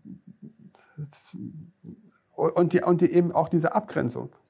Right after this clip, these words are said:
zwischen Gefahr und, und zwischen Risiko. Und das muss man auch bewerten und das muss man dokumentieren.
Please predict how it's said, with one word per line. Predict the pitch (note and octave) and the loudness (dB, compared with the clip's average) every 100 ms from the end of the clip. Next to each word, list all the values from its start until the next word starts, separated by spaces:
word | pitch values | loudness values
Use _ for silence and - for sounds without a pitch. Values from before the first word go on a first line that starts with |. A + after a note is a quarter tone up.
| - C3+ | -12 -12
zwischen | - D#3+ D3+ | 0 2 4
Gefahr | C3+ C#3 D#3+ F#3 | 2 2 2 2
und, | F3+ D#3 | 0 -4
und | D3 | -6
zwischen | - D3 C#3 | -8 -8 -6
Risiko. | C3+ C3+ - - - _ _ _ _ _ _ _ | -6 -8 -14 -18 -20 _ _ _ _ _ _ _
Und | C#3 | -2
das | D3 D3+ | 0 2
muss | F3 | 0
man | E3 | 2
auch | - | 0
bewerten | B2+ A#2+ D3 A3+ A#3+ | 0 4 4 4 0
und | G3+ | 0
das | D3 C3+ | 0 0
muss | D3 | 0
man | C#3+ C#3 | 0 0
dokumentieren. | D#3 D3+ D3+ B2 A2+ - F#3 | 2 0 2 2 2 2 2